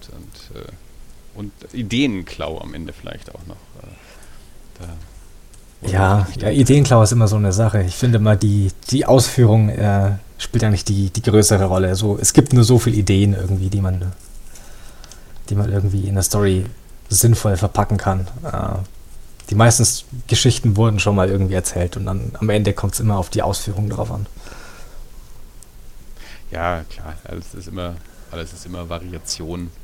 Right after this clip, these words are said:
Speaker 1: ähm, aber ja, es gibt natürlich schon auch, auch Sachen, die man,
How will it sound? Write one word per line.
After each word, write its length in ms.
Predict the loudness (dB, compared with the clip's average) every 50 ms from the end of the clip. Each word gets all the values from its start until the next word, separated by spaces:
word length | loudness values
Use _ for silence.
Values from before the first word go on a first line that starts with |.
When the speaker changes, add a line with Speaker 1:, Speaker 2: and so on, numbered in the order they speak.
| -18 -16
Speaker 1:
ähm, 300 | -14 -14 -14 -14 -16 -16 -18 -20 -20 -20 -20 -20 -20 -20 -20 -20 -20 -20 -20 -20 -20 -20 -20 -20 -20 -20 -20 -16
aber 420 | -14 -14 -12 -10 -10 -10 -10 -12 -14 -16 -20 -20 -20 -20 -20
ja, 180 | -18 -16 -16 -16 -18 -18 -20 -20 -20 -20 -20 -20 -20 -20 -18 -18 -18 -18 -18 -18
es 60 | -16 -16
gibt 180 | -18 -16 -16
natürlich 300 | -18 -16 -14 -14 -14 -12
schon 180 | -14 -14 -14 -14
auch, 140 | -14 -16 -16 -16 -20 -18 -20 -20 -18 -16
auch 160 | -14 -12 -12
Sachen, 320 | -10 -10 -10 -10 -10 -12 -10
die 100 | -10 -10
man, 260 | -10 -10 -10 -12 -14